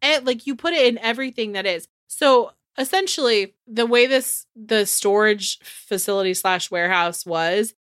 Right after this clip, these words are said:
um, it was, like, a long stretch. And I don't know if Scott's had a bathroom or not, but there was a, an adjoining, or it was either right across the way or one near Scott's,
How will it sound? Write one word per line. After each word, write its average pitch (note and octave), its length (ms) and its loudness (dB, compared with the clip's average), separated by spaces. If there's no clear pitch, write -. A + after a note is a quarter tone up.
um, F3 240 2
it F3 100 0
was, F#3 140 -2
like, G3 120 0
a G3 60 2
long F3 500 0
stretch. F3 840 -2
And G#3+ 100 0
I A3+ 60 4
don't C4+ 240 2
know A3+ 260 4
if A3 120 0
Scott's - 520 -2
had G3 160 0
a E3+ 60 -2
bathroom E3+ 640 -4
or A#3+ 120 -2
not, C4 360 -2
but G#3 220 2
there A3+ 280 2
was G#3 180 2
a, F#3+ 180 0
an G3 80 -4
adjoining, G#3 720 0
or F3 260 -4
it F#3 60 -4
was F#3 140 -6
either G3 160 -2
right G#3+ 240 2
across A3+ 340 0
the G#3 140 -2
way F#3+ 340 2
or F3+ 220 -2
one F#3 280 0
near F3+ 460 -6
Scott's, D#3+ 640 -2